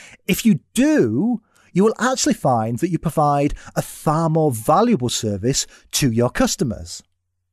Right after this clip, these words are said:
Point six, work through your business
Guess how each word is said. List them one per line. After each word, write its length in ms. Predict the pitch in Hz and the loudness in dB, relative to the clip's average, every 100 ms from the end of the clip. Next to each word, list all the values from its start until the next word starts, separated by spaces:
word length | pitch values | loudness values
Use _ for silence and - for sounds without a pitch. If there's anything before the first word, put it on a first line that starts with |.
| _ _ _ _ _ _ _ _ _ - | _ _ _ _ _ _ _ _ _ 0
Point 240 | 240 - | 0 0
six, 600 | - 147 101 - - - _ _ _ _ _ _ - | 0 0 -2 -10 -12 -12 _ _ _ _ _ _ -8
work 540 | 123 139 214 269 269 | 0 4 6 6 2
through 240 | - 214 226 | -2 0 2
your 280 | 208 208 | 2 2
business 680 | - 170 139 107 85 90 - | 2 0 2 0 -4 -6 -8